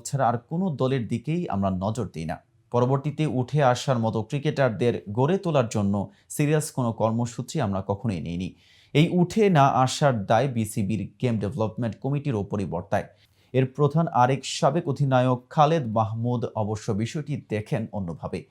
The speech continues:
তিনি বলেন, খেলোয়াড়ের সংকট যে নেই তা নয়, তবে খুব বেশি সংকটও নেই। আপনি যদি দুহাজার ছয় থেকে সাত সালের দিকে ফিরে যান,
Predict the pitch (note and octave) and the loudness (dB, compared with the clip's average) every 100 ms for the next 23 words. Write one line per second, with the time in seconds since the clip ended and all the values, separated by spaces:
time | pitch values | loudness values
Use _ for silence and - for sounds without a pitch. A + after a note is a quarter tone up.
0 | _ _ - D3 D#3+ E3 G3+ G3 - - | _ _ 0 4 8 6 4 -2 -6 6
1 | D3 E3+ F#3+ G3+ - E3+ E3 F#3+ D#3 F3 | 8 8 6 4 0 0 2 0 2 0
2 | D#3 A#2+ C3+ B2+ A#2+ G#2+ G#2+ G2+ D#2 G#2 | 2 0 0 2 2 2 0 -2 -2 -2
3 | G#2+ G#2+ - E3+ - C3+ C3+ G3 - D3 | -2 -4 -6 -6 -2 -2 0 -4 -2 -2
4 | - D#2+ E2+ G2+ - _ _ A2 C#3+ C#3+ | -2 -6 -6 -6 -8 _ _ 0 2 0
5 | C#3+ B2+ B2+ C3 C3 - B2 B2 A#2+ A#2+ | 0 0 0 0 -2 2 2 2 0 -4
6 | A#2+ A#2 - B2 A#2 - A2+ G#2+ F#2+ G2+ | -2 -4 -2 0 0 0 0 0 -2 -6
7 | G#2+ G2+ - G#2 G#2 B2+ | -4 -6 -4 -2 0 0